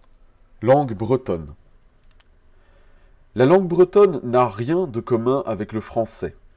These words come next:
Il suffit pour s'en convaincre d'examiner quelques-unes de ses particularités.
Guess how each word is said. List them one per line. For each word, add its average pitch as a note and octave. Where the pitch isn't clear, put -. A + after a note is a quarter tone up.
Il A#2+
suffit G3
pour D3+
s'en G#2
convaincre C3
d'examiner A2
quelques-unes B2
de G#2
ses -
particularités. G2+